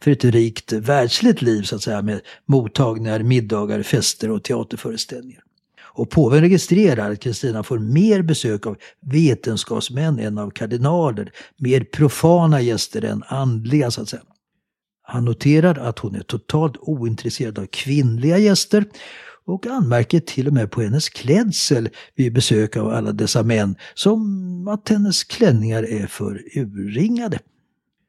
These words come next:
Rom var en lockande stad, inte bara för Kristina, utan personer som ville komma bort från politiska intriger och stridigheter i sina hemländer och vistas i kyrkostatens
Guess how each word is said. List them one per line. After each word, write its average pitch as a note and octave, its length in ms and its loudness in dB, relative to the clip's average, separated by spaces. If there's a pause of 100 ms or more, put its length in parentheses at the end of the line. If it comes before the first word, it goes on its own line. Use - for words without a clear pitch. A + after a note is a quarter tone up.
(960)
Rom D#3+ 240 6
var B2+ 200 0
en C3+ 120 4
lockande F3+ 460 2
stad, G#2 340 -6
inte B2 160 0
bara A#2 180 0
för A2 120 -6
Kristina, E3+ 640 2
utan D#3 360 -2
personer C#3+ 520 -2
som F3 240 -4
ville G#3+ 200 -8
komma B3 180 -2
bort G#3 300 -2
från F#3 240 2 (320)
politiska C#3 600 2
intriger A#2+ 640 0
och G#2+ 140 -6
stridigheter A2+ 720 0
i G#2+ 60 -4
sina G#2+ 200 -8
hemländer G#2+ 640 -2
och G#2 120 -6 (320)
vistas E3 420 2
i A2+ 180 -2
kyrkostatens A#2 1160 0